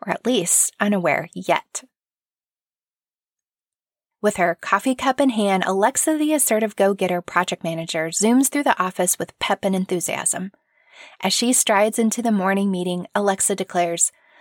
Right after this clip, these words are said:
"All right, team, today we conquer the world of spreadsheets. Assignments are posted, deadlines are set, and let's hustle."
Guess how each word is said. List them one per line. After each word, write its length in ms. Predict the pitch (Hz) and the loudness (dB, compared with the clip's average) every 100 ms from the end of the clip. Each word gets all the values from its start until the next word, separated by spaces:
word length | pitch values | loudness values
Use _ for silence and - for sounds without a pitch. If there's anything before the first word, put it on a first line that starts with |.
| - | -2
"All 160 | 262 262 | 2 2
right, 200 | 269 254 | 0 0
team, 360 | 277 269 254 - | 2 4 2 0
today 340 | - 254 277 285 | -2 2 2 2
we 140 | 285 | -2
conquer 320 | - 262 254 | 0 0 0
the 80 | 254 | 0
world 260 | 202 214 214 | 2 2 2
of 100 | 208 | -4
spreadsheets. 640 | - 185 - 160 - - - - - | -4 -4 -2 -4 -6 -8 -8 -20 -6
Assignments 440 | 190 208 240 262 | -2 2 4 4
are 80 | 247 | 2
posted, 520 | - 247 233 247 208 | 0 -2 0 0 0
deadlines 400 | - 247 254 254 | 0 2 4 2
are 60 | 233 | 2
set, 300 | - 247 - | 0 0 0
and 200 | 196 175 | -2 -4
let's 400 | 160 247 269 - - | -2 -4 -2 -4 -4
hustle." 440 | - 233 - - | -2 0 0 -2